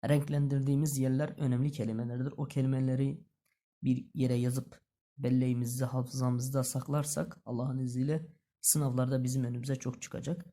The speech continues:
Tekaf-u-, tekaul, teakul, teak-, tekaele, yetekaelu, teakele, yeteka-, yeteakelu,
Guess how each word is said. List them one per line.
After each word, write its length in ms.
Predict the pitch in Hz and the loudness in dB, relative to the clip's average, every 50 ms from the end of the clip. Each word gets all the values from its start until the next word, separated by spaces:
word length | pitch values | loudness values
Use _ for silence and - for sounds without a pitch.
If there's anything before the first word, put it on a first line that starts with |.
| _ _ _ _ _ _ _ _ | _ _ _ _ _ _ _ _
Tekaf-u-, 920 | - - - - - 170 160 151 139 - - - - 170 185 180 180 - | 0 0 0 2 2 4 4 4 2 -2 -8 -8 -2 0 2 2 0 -2
tekaul, 760 | - - 131 127 - - 156 156 147 - - 175 185 185 175 - - - - - - _ _ _ _ _ _ _ _ _ | 0 0 0 0 2 2 4 4 4 2 4 6 6 6 6 4 2 -4 -10 -14 -18 _ _ _ _ _ _ _ _ _
teakul, 600 | - - - - 160 143 135 - - 170 175 185 180 - - - - - | -10 -8 0 2 2 2 2 2 2 2 2 2 2 -2 -6 -10 -6 -4
teak-, 560 | 160 131 - 160 160 151 135 - - - - | -2 -2 2 2 2 2 2 0 -4 -8 -2
tekaele, 760 | - 131 131 - 165 160 156 156 147 131 127 147 180 175 - - | -2 -2 2 2 4 4 4 2 2 0 2 0 0 -4 -6 -2
yetekaelu, 960 | 143 139 135 - 127 123 - - 156 151 - - - 117 139 170 185 180 - - - - _ _ _ _ _ _ _ _ | -2 -2 -2 -2 -6 -4 0 0 0 0 2 0 0 0 0 0 0 -2 -6 -12 -18 -20 _ _ _ _ _ _ _ _
teakele, 640 | - - - - 156 151 139 - - 127 127 143 156 | -14 -10 -4 0 0 0 0 0 0 0 0 2 2
yeteka-, 520 | 151 139 131 - - 117 117 - 127 - - | 2 0 0 -2 -4 -6 -4 -4 -8 -6 -2
yeteakelu, 920 | 156 139 131 127 - 135 - 147 156 151 143 - - 120 131 151 180 185 | -2 -2 -2 0 -2 -2 0 2 0 0 0 -2 -2 0 0 2 2 0